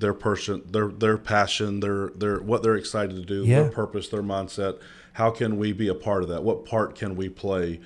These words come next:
Speaker 1: in, in helping them get to their ultimate goal?
Speaker 2: Chris and I talk about this all the time. It's really a challenge to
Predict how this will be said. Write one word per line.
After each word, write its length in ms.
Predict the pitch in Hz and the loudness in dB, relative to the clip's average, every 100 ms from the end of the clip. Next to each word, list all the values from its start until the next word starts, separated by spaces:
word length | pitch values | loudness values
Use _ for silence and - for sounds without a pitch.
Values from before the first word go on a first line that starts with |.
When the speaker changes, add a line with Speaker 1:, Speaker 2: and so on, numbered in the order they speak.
| - - - | -16 -18 -12
Speaker 1:
in, 280 | 95 95 95 | -4 -2 -2
in 140 | 98 | -4
helping 300 | 92 98 98 | -4 -4 -2
them 140 | 92 92 | -2 -2
get 200 | 92 - | -2 -2
to 120 | 98 | -4
their 180 | 90 87 | -4 -4
ultimate 340 | 85 - 78 | -6 -10 -12
goal? 240 | 78 80 80 - _ - - _ _ - | -10 -12 -14 -20 _ -20 -20 _ _ 0
Speaker 2:
Chris 220 | 165 160 | 4 6
and 80 | 139 | 6
I 60 | |
talk 180 | 123 127 | 6 6
about 120 | 127 120 | 6 4
this 120 | 120 | 4
all 140 | 120 | 4
the 60 | 117 | 2
time. 280 | 131 131 120 | 2 4 4
It's 180 | 120 - | 2 2
really 340 | 123 139 135 | 4 6 4
a 60 | 110 | 2
challenge 640 | - 123 123 117 110 - | 0 0 2 0 -2 -2
to 480 | - 117 113 113 110 | 2 4 4 2 0